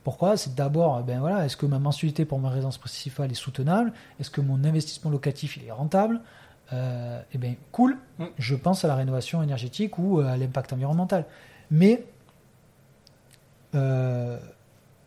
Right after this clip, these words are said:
Speaker 1: on est persuadé que nous, voilà, nous, ce qu'on dit, c'est qu'on veut créer une certaine norme, euh, et en tout cas, être un des acteurs de cette norme. Parce que moi, ce que je, moi, ce que j'ai envie, c'est qu'il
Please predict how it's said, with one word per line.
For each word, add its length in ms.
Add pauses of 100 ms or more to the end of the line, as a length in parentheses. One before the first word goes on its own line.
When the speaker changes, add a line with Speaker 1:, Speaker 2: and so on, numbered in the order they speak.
(280)
Speaker 1:
on 100
est 80
persuadé 540
que 120
nous, 380
voilà, 320
nous, 160
ce 60
qu'on 140
dit, 160
c'est 120
qu'on 120
veut 140
créer 160
une 80
certaine 320
norme, 300 (600)
euh, 280
et 80
en 100
tout 220
cas, 240
être 300
un 60
des 320
acteurs 300
de 80
cette 240
norme. 220 (460)
Parce 140
que 120
moi, 220
ce 80
que 180
je, 160
moi, 300
ce 80
que 80
j'ai 100
envie, 240
c'est 160
qu'il 240